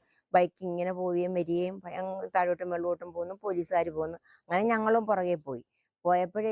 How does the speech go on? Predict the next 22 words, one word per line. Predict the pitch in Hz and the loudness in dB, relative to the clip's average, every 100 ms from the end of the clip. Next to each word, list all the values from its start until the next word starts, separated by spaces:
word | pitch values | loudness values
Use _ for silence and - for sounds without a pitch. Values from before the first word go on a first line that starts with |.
| 208 | -2
ഈ | 208 | -4
പെണ്ണ് | 202 208 190 202 | -4 -2 -2 -4
മുപ്പത്തിനാല് | 196 180 190 196 196 196 196 | -6 -4 -6 -4 -2 0 0
വയസ്സുണ്ട്, | 190 185 185 202 185 185 196 | 2 2 0 -2 2 2 2
അവളിവിടെ | 185 185 185 180 | 2 0 2 2
വന്ന് | 185 185 | 0 0
താമസക്കാരിയാ, | 190 175 175 - - 185 175 170 175 - _ _ - | 0 0 -4 -10 -2 -2 2 0 0 -6 _ _ 0
മൂന്ന് | 180 175 | 2 4
കുഞ്ഞുങ്ങളുണ്ട്. | 165 170 175 185 180 165 160 175 - _ _ _ _ | 4 4 4 4 2 0 0 0 -2 _ _ _ _
അങ്ങനെ | 160 170 175 175 175 175 | -2 2 4 4 2 -2
ഭർത്താവ് | - 165 - 180 185 | -4 -2 4 4 2
ഉണ്ടായിരുന്ന | 165 165 160 175 | -2 -2 -2 -2
അയാളുമായിട്ട് | 185 170 170 175 175 170 175 | -2 0 0 0 0 0 -2
പിണങ്ങി | 175 170 175 | -2 -4 -4
നിൽക്കുവാ. | 170 151 - 170 165 | -6 -6 0 2 2
അഞ്ചാറ് | 165 160 160 160 | 2 -4 -4 -2
മാസത്തിന് | 160 - 143 165 | -6 -8 -6 -4
മുമ്പേ | 156 165 | 0 2
അയാൾ | 160 151 160 | 2 2 0
പോയി. | 151 147 151 - _ _ _ - | -2 -2 -2 -6 _ _ _ -6
അങ്ങനെ | 143 147 165 170 | 0 2 4 4
ഇവള്, | 156 170 | 6 4